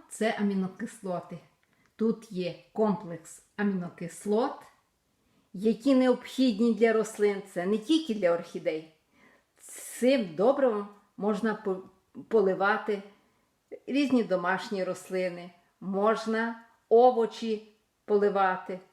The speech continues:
Бачите, квіточки на присадибній ділянці. Отже, тут є комплекс амінокислот і пептиди. Одна з моїх колег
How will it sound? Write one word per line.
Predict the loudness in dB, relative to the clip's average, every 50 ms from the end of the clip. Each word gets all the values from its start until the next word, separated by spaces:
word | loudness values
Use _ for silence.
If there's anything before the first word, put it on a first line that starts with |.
| _ _
Бачите, | -2 0 2 2 0 -2 -6 -8 -8 -10 -12 -12 -16 _ _ _ _ _ _
квіточки | -8 -2 0 0 0 0 0 -2 -4 -4 -6 -6 -6 -4
на | -4 -6 -6
присадибній | -6 -6 -6 -6 -6 -6 -4 -4 -4 -4 -6 -6 -8
ділянці. | -6 -6 -2 2 2 4 4 2 0 -4 -6 -8 -8 -8 -8 -10 -14 _ _ _ _ _ _ _ _ _ _ _ _
Отже, | 0 2 2 2 2 0 -4 -4
тут | -4 -4 -4 -4 -6 -6
є | -6 -6 -6 -6 -10 _ _ _ _ _ _ _ _ _ _ _
комплекс | -2 0 0 2 0 -2 -4 -4 -4 -6 -6 -12 -20 -20 -20 -20 _ _ _ _ _ _
амінокислот | -2 0 0 0 0 -2 -4 -6 -8 -10 -12 -12 -12 -12 -10 -2 0 2 2 2 0 -2 -8 -18 _ -12
і | -12 -8
пептиди. | -2 -2 -2 -2 -4 -6 -4 -2 -2 -2 -2 -4 -10 -14 -14 _ _ _ _ _ _ _ _ _ _ _ _ _ _ _ _ _ _ _ _ _ _ _ _ _ _
Одна | -2 -2 0 0 2 4 4 4 4
з | 2
моїх | 0 -2 -2 -2 -4 -6 -8 -10 -4
колег | -2 0 2 2 2 2 0 -2 -6 -10 -12 -14 -18